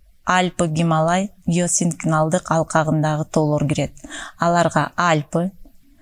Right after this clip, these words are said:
Карпат, Кавказ, Памир, Гималай тоолору. Евразиянын тоо системаларынын ар түрдүүлүгүнүн себеби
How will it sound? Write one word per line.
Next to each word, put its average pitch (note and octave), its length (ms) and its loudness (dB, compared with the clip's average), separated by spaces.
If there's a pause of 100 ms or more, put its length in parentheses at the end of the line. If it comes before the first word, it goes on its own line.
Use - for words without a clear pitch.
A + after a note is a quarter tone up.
(320)
Карпат, - 560 0 (1000)
Кавказ, - 840 0 (1200)
Памир, F3 460 2 (1040)
Гималай E3 540 2
тоолору. D3 560 0 (1200)
Евразиянын A3 680 4
тоо A3+ 160 4
системаларынын F#3+ 800 2
ар F#3 160 0
түрдүүлүгүнүн E3+ 800 0 (100)
себеби D#3+ 640 0